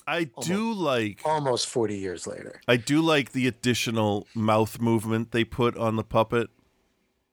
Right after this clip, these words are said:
Speaker 1: That was nice.
Speaker 2: Yeah, this was, um, yeah, I don't think that, I didn't notice
Speaker 1: Mm.
Speaker 2: that.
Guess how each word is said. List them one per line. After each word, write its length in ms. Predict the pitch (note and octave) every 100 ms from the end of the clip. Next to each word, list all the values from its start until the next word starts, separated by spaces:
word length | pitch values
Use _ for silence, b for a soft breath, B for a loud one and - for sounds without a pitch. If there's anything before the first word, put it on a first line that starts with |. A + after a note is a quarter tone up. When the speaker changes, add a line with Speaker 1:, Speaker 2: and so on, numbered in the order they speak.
| _ _ _ _ -
Speaker 1:
That 180 | A#2+ A#2+
was 180 | A2 -
nice. 400 | F#2 G#2+ - - C#3 _ _ _ _ _ _ _ _ _ _
Speaker 2:
Yeah, 220 | C3+ C3+ A#2
this 300 | A#2+ - A#3+
was, 180 | F#3+
um, 460 | G3 D#3+ D3+ C#3 C3 _ _ _ _ _ _ _
yeah, 200 | C#3+ D3+
I 40 | C3+
don't 160 | D#3+
think 240 | - F3+ E3
that, 220 | F3+ D3 -
I 80 | D3+
didn't 640 | G3 F3 D3 C#3 C3 C3
notice 840 | B2+ B2+ C3 C#3 D3+ D3+ - - -
Speaker 1:
Mm. 100 | G#2+
Speaker 2:
that. 380 | D#3+ E3 D#3+